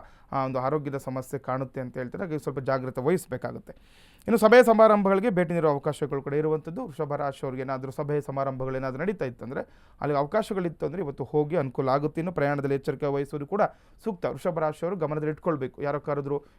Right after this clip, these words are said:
ಏನೋ ಒಂದು ಫಂಕ್ಷನ್ ಇದೆ, ಯಾರೋ ದೇವತಾ ಕಾರ್ಯ ಇದೆ, ಹೋಗ್ಬೇಕು ಅನ್ಕೊಳ್ತಾ ಇರ್ತೀರಾ, ಆದ್ರೆ ನೀವು ಪ್ರಯಾಣದಲ್ಲಿ ಎಚ್ಚರಿಕೆ ತುಂಬಾ ಅಗತ್ಯ ಆಗುತ್ತೆ ವೃಷಭ ರಾಶಿಯವ್ರಿಗೆ. ಇನ್ನು ಮಿಥುನ ರಾಶಿಯವರಿಗೆ ನೋಡಿದಾಗ ವೃತ್ತಿಪರರಿಗೆ ಉದ್ಯೋಗ ಕ್ಷೇತ್ರದಲ್ಲಿ ಸಹೋದ್ಯೋಗಿಗಳ ಬೆಂಬಲ, ಆತ್ಮವಿಶ್ವಾಸ ಹೆಚ್ಚಾಗುತ್ತೆ ಅಂತ ಹೇಳ್ತಾ ಇದ್ದೆ. ನೋಡಿ, ತುಂಬ ಒಳ್ಳೆ ವಿಚಾರ.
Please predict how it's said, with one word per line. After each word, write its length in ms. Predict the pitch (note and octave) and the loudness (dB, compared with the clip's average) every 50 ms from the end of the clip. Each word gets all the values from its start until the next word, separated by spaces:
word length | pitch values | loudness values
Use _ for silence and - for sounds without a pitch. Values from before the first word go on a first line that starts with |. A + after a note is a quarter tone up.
| _ - | _ -8
ಏನೋ 140 | D3 D3 D3+ | -6 -6 -6
ಒಂದು 120 | D3 C#3+ | -6 -6
ಫಂಕ್ಷನ್ 320 | C#3 C#3+ C#3 - - C#3+ | -6 -8 -6 -6 -6 -4
ಇದೆ, 120 | C#3+ C#3 C#3+ | -4 -2 -2
ಯಾರೋ 180 | C#3+ D3+ D3 | -2 -2 0
ದೇವತಾ 260 | C3 D3 D3 C#3 - D3 | 0 -2 -2 -2 -4 -4
ಕಾರ್ಯ 260 | - D3 C#3 C#3 C#3+ | -4 -2 -2 -2 -2
ಇದೆ, 120 | C3+ C3+ | -2 -2
ಹೋಗ್ಬೇಕು 420 | C#3 D#3+ F#3+ F#3 D#3+ E3+ D#3 - C#3+ | 0 0 0 0 0 -2 -2 -2 -4
ಅನ್ಕೊಳ್ತಾ 400 | B2+ A#2 - B2 A#2+ A#2 - A#2+ | -6 -6 -6 -6 -6 -6 -8 -10
ಇರ್ತೀರಾ, 300 | A#2 - - B2+ B2 B2 - - _ _ _ _ _ _ _ _ _ - | -8 -8 -8 -8 -6 -8 -8 -12 _ _ _ _ _ _ _ _ _ -6
ಆದ್ರೆ 160 | - A3+ C#4+ C#4+ | -4 -2 0 0
ನೀವು 180 | A3+ G#3 F#3+ | 0 0 0
ಪ್ರಯಾಣದಲ್ಲಿ 540 | - - D#3 D#3+ E3 E3+ D#3 C#3 C#3+ D3 D#3 | 0 0 0 2 2 2 0 -2 -2 -2 -4
ಎಚ್ಚರಿಕೆ 400 | E3 - - D#3+ C#3 B2+ - C#3 | -6 -4 -6 -6 -6 -4 -6 -6
ತುಂಬಾ 260 | C#3+ - D3+ C#3 A#2+ | -6 -6 -4 -4 -2
ಅಗತ್ಯ 320 | A#2+ C3+ D3+ D#3 D3+ - C#3 | 0 2 0 0 0 0 -4
ಆಗುತ್ತೆ 220 | C3 C3 A#2+ C#3+ | -4 -2 -4 -6
ವೃಷಭ 260 | A#2+ A2+ - A#2+ C3 B2 | -6 -6 -6 -6 -6 -4
ರಾಶಿಯವ್ರಿಗೆ. 760 | A#2 A2+ - - A#2+ A2+ - - - - - _ _ _ _ _ _ _ _ _ _ _ _ _ - _ _ _ _ _ _ _ _ - | -6 -6 -6 -6 -8 -8 -8 -10 -14 -18 -20 _ _ _ _ _ _ _ _ _ _ _ _ _ -20 _ _ _ _ _ _ _ _ -2
ಇನ್ನು 140 | G3+ G3+ A3 | 2 4 6
ಮಿಥುನ 260 | A3 A3 - A#3+ A#3+ A#3+ | 6 6 6 6 8 10
ರಾಶಿಯವರಿಗೆ 360 | A3+ A3 - A3+ G#3+ G3+ G3+ | 10 8 8 6 4 4 4
ನೋಡಿದಾಗ 260 | G#3 F#3+ F3+ G3+ G#3 C4+ | 2 2 2 4 6 8
ವೃತ್ತಿಪರರಿಗೆ 600 | B3+ A#3 G#3+ F#3+ F3 - G3+ - F#3+ E3+ E3 E3 D#3+ | 8 10 8 6 4 0 0 0 0 0 2 2 0
ಉದ್ಯೋಗ 340 | D#3+ D3 C#3 D#3 D3+ C#3+ C#3+ | 0 2 2 2 2 2 2
ಕ್ಷೇತ್ರದಲ್ಲಿ 480 | C#3 - D3+ C3+ C#3+ C3 B2+ C3 C3 | -2 -4 -4 -2 -2 -2 -2 -4 -4
ಸಹೋದ್ಯೋಗಿಗಳ 480 | B2+ - C#3 C3+ C3+ B2 C#3 B2+ C3 C3 | -4 -4 -4 -2 -2 -2 -4 -2 -2 -2
ಬೆಂಬಲ, 360 | B2 C3 C3 B2+ B2 B2+ B2+ | -2 -2 -4 -2 -2 -2 0
ಆತ್ಮವಿಶ್ವಾಸ 600 | B2 B2 A#2+ A#2+ - C#3 B2+ A#2+ - C3 A#2+ - | 0 -2 -2 -4 -6 -6 -8 -6 -6 -8 -8 -8
ಹೆಚ್ಚಾಗುತ್ತೆ 460 | B2+ B2 - C#3 C3+ C3 C3 - C#3 | -10 -8 -6 -4 -4 -4 -4 -6 -6
ಅಂತ 160 | B2+ B2+ C3+ | -8 -6 -4
ಹೇಳ್ತಾ 220 | D3 C#3 C3+ - C#3+ | -6 -6 -6 -6 -8
ಇದ್ದೆ. 160 | C#3 C#3+ E3+ | -8 -6 -6
ನೋಡಿ, 180 | F3 E3 E3+ D#3 | -4 -4 -4 -6
ತುಂಬ 360 | - _ _ - - E3 F3 | -8 _ _ -14 -8 -4 0
ಒಳ್ಳೆ 260 | E3+ D#3 D#3+ G3 G#3+ | 2 2 4 4 2
ವಿಚಾರ. 320 | G3+ G#3 - G3+ G3 G3+ | 2 0 -2 -2 0 2